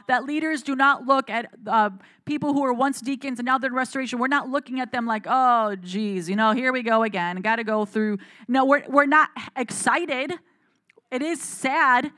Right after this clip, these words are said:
But dude, do we want you to throw in the towel and leave? Do we want you to just go back and live for the devil? No, we want you to go through restoration. Do it right. Embrace it. Love it. Learn from it.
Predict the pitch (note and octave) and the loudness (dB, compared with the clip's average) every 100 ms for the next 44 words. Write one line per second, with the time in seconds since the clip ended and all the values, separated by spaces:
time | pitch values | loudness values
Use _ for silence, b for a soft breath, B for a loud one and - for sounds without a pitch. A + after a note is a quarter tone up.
0 | b b - B3+ A3 F4 F4 G#3 C4+ D4+ | b b -6 -4 2 2 2 4 4 4
1 | C#4+ D4+ D4+ C#4+ C#4+ D4 D4+ C4 - C4 | 4 4 2 -2 4 4 4 0 -2 2
2 | C#4+ D4+ B3+ A#3 C4 D4+ C#4 B3+ B3+ C4+ | 4 4 2 -2 -2 0 0 0 0 -2
3 | C#4 B3 G#3 A#3 - A#3+ B3+ C4+ C4 B3+ | 0 0 2 -2 4 4 4 0 -2 0
4 | C4+ C4+ A#3+ A3+ B3+ D4+ D4 G4 F4 C#4 | 0 0 -2 2 2 4 6 8 8 6
5 | D#4 E4+ E4 E4 E4 D#4+ E4+ - D#4+ F4+ | 4 2 2 0 0 0 0 -2 -2 -2
6 | F#4+ D#4+ B3+ C4 F4+ D4+ C4+ F4 F4+ C4+ | -2 -2 -2 0 -2 0 0 0 0 -2
7 | C#4 B3 B3 E4 F4 - C4+ G3+ A3+ C4+ | -4 -2 0 0 -2 -4 -6 -6 -6 0
8 | E4+ D4 D4+ A#3 F#3+ B B B A3 D4 | 0 2 -2 -2 -4 B B B 2 6
9 | E4 E4 E4 - C#4+ C4 B3 A#3+ F#3+ | 6 6 2 2 4 4 4 -4 -6